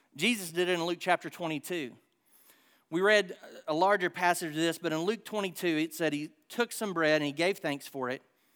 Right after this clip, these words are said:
and then he broke it in pieces and gave it to the disciples, saying, "This is my body,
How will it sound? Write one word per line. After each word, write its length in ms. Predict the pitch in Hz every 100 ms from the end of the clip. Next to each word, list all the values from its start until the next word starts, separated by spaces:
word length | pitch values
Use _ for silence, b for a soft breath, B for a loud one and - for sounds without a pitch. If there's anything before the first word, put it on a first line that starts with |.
| b b b b
and 100 | 165
then 80 | 175
he 60 |
broke 380 | 139 165 220 226
it 80 | 240
in 100 | 226
pieces 560 | 196 170 170 160 - 156
and 120 | 135
gave 180 | 147 170
it 60 | 170
to 100 | 170
the 80 | 160
disciples, 500 | 143 147 135 117 -
saying, 460 | 175 143 123 113 110 _ b b b b 139
"This 300 | 160 196 214
is 80 |
my 180 | 202 190
body, 440 | 175 170 139 120